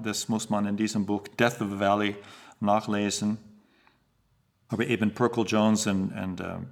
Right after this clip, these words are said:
Grandma Dory haben das dokumentiert, dieser Prozess, die, äh, Enteignung, ein, ein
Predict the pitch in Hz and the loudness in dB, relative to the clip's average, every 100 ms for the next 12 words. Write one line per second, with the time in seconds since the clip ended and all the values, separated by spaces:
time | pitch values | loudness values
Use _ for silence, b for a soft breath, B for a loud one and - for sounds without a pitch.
0 | - 104 104 101 95 101 104 98 98 101 | -6 0 2 2 0 0 0 0 -2 -4
1 | 98 92 92 - 104 98 98 95 92 107 | -4 -4 -6 -6 -6 -4 -4 -4 -4 -2
2 | 101 101 - 104 - 90 98 85 - 101 | -2 -4 -6 -4 -4 -6 -8 -4 -2 0
3 | - - b b b b b b b _ | -2 -4 b b b b b b b _
4 | _ 101 92 90 87 82 85 - _ _ | _ -8 -6 -6 -6 -8 -12 -20 _ _
5 | _ _ _ _ _ _ _ _ 117 107 | _ _ _ _ _ _ _ _ 2 2
6 | - 113 113 107 98 85 85 - - _ | 4 4 4 2 0 -2 -6 -12 -20 _
7 | _ _ _ _ _ - 104 98 98 101 | _ _ _ _ _ -8 -4 -2 -2 -4
8 | 95 92 90 | -6 -6 -8